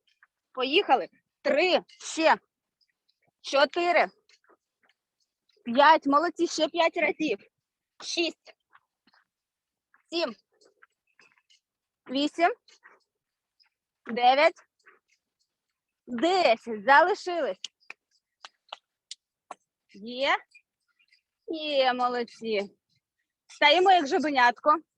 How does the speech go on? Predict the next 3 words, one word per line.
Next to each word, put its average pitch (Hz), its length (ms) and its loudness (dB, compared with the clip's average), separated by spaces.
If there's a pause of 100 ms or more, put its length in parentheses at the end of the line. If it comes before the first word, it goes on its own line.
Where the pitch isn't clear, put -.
(420)
Лікоть, 330 580 -4 (100)
лікоть, 302 580 -2 (460)
султанчик. 302 720 0